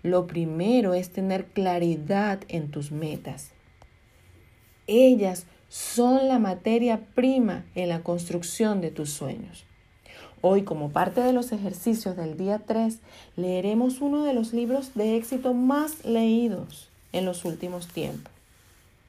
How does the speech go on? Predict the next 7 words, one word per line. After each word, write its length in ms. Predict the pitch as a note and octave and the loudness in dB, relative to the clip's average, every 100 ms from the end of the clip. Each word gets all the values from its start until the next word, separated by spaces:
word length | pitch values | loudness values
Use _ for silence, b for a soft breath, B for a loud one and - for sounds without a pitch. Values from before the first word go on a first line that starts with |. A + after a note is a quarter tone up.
| _ B B B - | _ B B B -14
Sigue 540 | - - A#3+ D4 D4+ | -10 0 4 4 4
adelante 800 | D#4 B3 A3+ B3+ C4 B3+ F3 D3+ - | 4 4 4 4 4 2 0 -6 -8
dándole 680 | E3 F#3+ A3 B3 B3 A#3+ A3+ | -4 -2 0 2 2 2 0
forma 520 | A3 G#3+ G3+ G#3 A3 | -2 -2 -2 0 -2
a 100 | G#3 | -2
tus 200 | G3+ E3+ | -6 -8
metas, 540 | E3+ E3 D#3 - D3 | -6 -8 -8 -12 -14